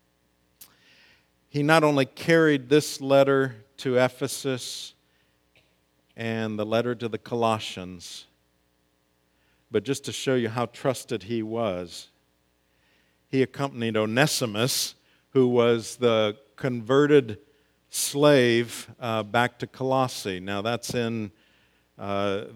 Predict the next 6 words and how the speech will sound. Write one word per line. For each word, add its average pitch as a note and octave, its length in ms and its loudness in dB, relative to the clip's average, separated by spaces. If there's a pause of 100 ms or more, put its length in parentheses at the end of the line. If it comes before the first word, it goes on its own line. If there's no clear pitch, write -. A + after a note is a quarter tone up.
the G#2+ 80 -6
book A#2+ 380 -4
of G#2+ 540 -4 (260)
Philemon. C#3 880 0 (640)
And A2+ 220 -4
so A#2+ 540 4